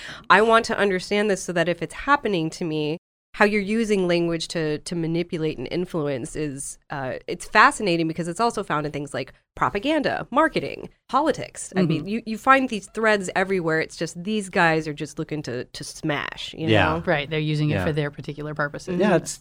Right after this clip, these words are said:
Speaker 3: it's, it's, I think it's cool that one of the things about modern life is, you know, just from all angles, you're constantly inundated with, <laughs> like, coercive persuasion.
Speaker 2: Mm-hmm.
Speaker 1: Yeah.
Speaker 3: You know,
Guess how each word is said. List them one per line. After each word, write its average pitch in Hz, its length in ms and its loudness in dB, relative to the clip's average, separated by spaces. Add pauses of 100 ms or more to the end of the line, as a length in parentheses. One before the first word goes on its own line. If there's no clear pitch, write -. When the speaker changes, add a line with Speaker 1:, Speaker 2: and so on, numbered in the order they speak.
Speaker 3:
it's, - 240 -6
it's, - 120 -4
I 139 60 6
think 262 220 6
it's 190 120 2
cool 151 500 10
that 117 440 4
one 113 180 4
of 110 60 6
the 107 80 2
things 104 200 2
about 101 200 6
modern 95 380 6
life 92 260 2
is, - 360 -6
you 101 160 -2
know, 92 440 -4
just 104 180 -2
from 101 160 0
all 98 260 6
angles, 90 380 0
you're - 80 -6
constantly 87 800 -4
inundated 87 800 -4
with, 92 280 -4
<laughs> 127 80 8
like, - 360 -4 (160)
coercive 104 640 0
persuasion. 92 720 -4
Speaker 2:
Mm-hmm. 233 220 8
Speaker 1:
Yeah. 208 160 2 (100)
Speaker 3:
You 110 120 4
know, 101 240 4